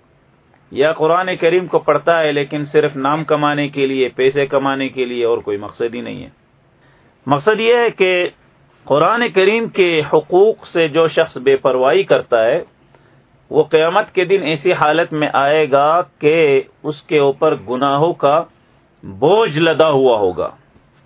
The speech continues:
حدیث میں آتا ہے کہ انسان کے برے اعمال اور گناہ قیامت کے روز ایک بہت بڑے بھاری بوجھ کی طرح اس کے اوپر لادے جائیں گے۔ اللہ تعالی ہم سب کی حفاظت فرمائے۔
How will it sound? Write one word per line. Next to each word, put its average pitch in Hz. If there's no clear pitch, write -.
حدیث 180
میں 185
آتا 180
ہے 190
کہ 160
انسان 180
کے 165
برے 165
اعمال 160
اور 156
گناہ 143
قیامت 156
کے 147
روز 170
ایک 175
بہت 147
بڑے 151
بھاری 143
بوجھ 131
کی 156
طرح 165
اس 147
کے 143
اوپر 135
لادے 120
جائیں 90
گے۔ -
اللہ 139
تعالی 123
ہم 117
سب 117
کی 104
حفاظت 110
فرمائے۔ 110